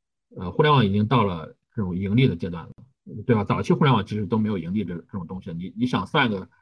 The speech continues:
现金流折现，或者说你想算个，算个市值，算个什么东西也算不出来，因为没有，没有利润。然后像 crypto 现在也是一样，没有利润，对吧？没有，没有现金流，都是，呃，烧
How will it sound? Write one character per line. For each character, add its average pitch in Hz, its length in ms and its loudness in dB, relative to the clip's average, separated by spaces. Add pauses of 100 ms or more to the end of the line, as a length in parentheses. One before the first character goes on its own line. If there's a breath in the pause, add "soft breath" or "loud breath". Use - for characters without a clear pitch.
(160)
现 123 160 4
金 117 120 4
流 101 300 4
折 98 180 -4
现， 90 440 -2
或 117 120 -2
者 92 140 -4
说 98 140 -4
你 98 100 -2
想 87 220 -4
算 123 180 -2
个， 85 260 -6 (240)
算 117 200 0
个 90 80 -4
市 101 160 -6
值， 85 260 -10 (300)
算 117 160 4
个 85 360 -6 (220)
什 - 80 -6
么 90 80 -2
东 90 160 -4
西 78 320 -12
也 92 140 -8
算 127 180 -2
不 85 60 -6
出 - 120 -14
来， - 120 -16 (1040)
因 120 160 2
为 120 60 6
没 127 80 8
有， 151 140 10
没 135 120 4
有 170 100 8
利 131 100 8
润。 95 180 -2 (500)
然 107 140 -2
后 110 340 0
像 139 140 -10
crypto 175 380 6
现 127 220 2
在 113 100 0
也 80 140 -4
是 92 80 -8
一 87 40 -4
样， 82 160 -6
没 120 80 2
有 151 100 6
利 101 100 2
润， 87 160 -8 (120)
对 98 100 -4
吧？ 82 80 -6
没 98 120 -4
有， 127 180 2
没 110 120 -4
有 110 80 -2
现 90 160 -12
金 80 120 -12
流， - 180 -20 (380)
都 131 140 6
是， 107 260 2 (360)
呃， 95 300 -8
烧 - 160 -2